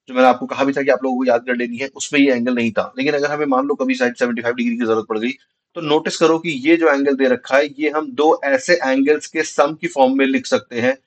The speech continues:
जो कि standard angles हैं, यानी कि ये वो angles हैं जो हमारी table में थे और जिनकी values हमने याद करी हुई हैं,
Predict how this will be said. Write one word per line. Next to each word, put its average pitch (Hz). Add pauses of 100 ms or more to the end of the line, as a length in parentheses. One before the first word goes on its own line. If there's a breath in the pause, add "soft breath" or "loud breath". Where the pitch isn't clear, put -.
(360)
जो 147
कि 180
standard 156
angles 117
हैं, 110
यानी 131
कि 151
ये 151
वो 156
angles 147
हैं 156
जो 143
हमारी 139
table 139
में 139
थे 156 (340)
और 135
जिनकी 143
values 135
हमने 135
याद 117
करी 107
हुई 104
हैं, 95